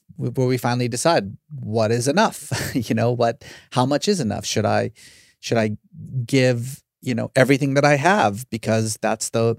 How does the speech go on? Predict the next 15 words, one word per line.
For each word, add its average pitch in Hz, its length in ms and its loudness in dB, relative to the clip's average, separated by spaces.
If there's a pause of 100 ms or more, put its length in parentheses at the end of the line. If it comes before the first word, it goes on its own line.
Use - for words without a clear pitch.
(140)
moral 117 440 2
thing 120 220 -4
to 113 80 -2
do 147 240 2
if 104 100 -2
I'm 110 140 0
trying 110 240 -4
to 107 80 -2
do 113 160 -4
the 107 120 -2
most 113 560 -2 (100)
that 117 180 -2
I 107 80 0
possibly - 500 -8
can? 127 420 -4